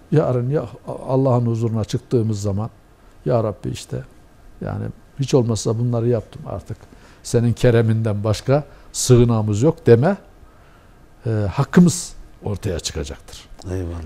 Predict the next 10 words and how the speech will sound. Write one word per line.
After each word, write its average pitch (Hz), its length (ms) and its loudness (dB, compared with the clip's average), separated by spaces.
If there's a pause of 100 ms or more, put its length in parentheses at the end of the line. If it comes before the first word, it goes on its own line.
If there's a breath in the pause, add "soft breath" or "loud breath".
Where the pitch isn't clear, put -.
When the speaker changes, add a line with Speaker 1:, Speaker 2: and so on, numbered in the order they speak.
Speaker 2:
hocam. 85 60 -8
Speaker 1:
Onun 202 220 2
için 165 320 2
bu, 175 300 2 (160)
e, 156 40 4 (300)
anne 151 340 4
baba, 139 300 4
e, - 1300 -4
anne 170 240 2
babaya 147 500 4